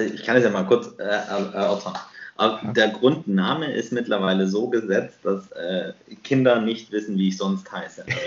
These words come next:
Speaker 1: Kinder im Freundeskreis. Die eigenen Patenkinder nicht wissen, dass ich einen richtigen Vor- und Nachnamen habe.
Speaker 2: Der übrigens hier
Speaker 1: Ja.
Speaker 2: eingeblendet ist, ne? Man sieht ja deinen
Speaker 1: Ja.
Speaker 2: vollen Namen. Mhm.
Speaker 1: Richtig. Ähm,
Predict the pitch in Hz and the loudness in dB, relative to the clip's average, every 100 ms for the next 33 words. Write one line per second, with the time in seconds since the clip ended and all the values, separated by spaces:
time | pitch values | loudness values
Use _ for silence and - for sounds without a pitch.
0 | - - 98 95 95 107 110 104 - - | -2 0 0 2 4 6 6 4 0 -6
1 | 85 82 - 95 95 101 107 98 95 92 | -6 -6 -6 2 6 6 6 4 2 2
2 | 104 120 123 113 127 120 113 107 107 107 | 2 2 -2 -2 0 2 0 0 -2 -4
3 | 98 107 107 92 95 95 95 95 113 - | -6 -6 -4 -2 -2 -4 -8 -6 -4 -6
4 | 98 95 - 107 90 98 110 110 104 107 | -10 -12 -10 -6 -4 -2 -2 -4 -8 -10
5 | 110 123 - - - - 139 135 135 131 | -8 -10 -10 -14 -14 2 6 6 6 4
6 | 131 107 135 135 113 107 107 107 107 120 | 4 4 4 2 -2 -6 -6 -6 -2 -2
7 | 170 - - _ 123 113 123 123 95 90 | -2 -6 -20 _ -2 0 0 0 0 -2
8 | - 113 107 101 98 104 113 120 127 98 | -4 -4 -4 -4 -8 -8 -6 -2 2 0
9 | 92 - - - - 101 104 107 - - | 0 -10 -12 -16 -6 0 4 4 2 -6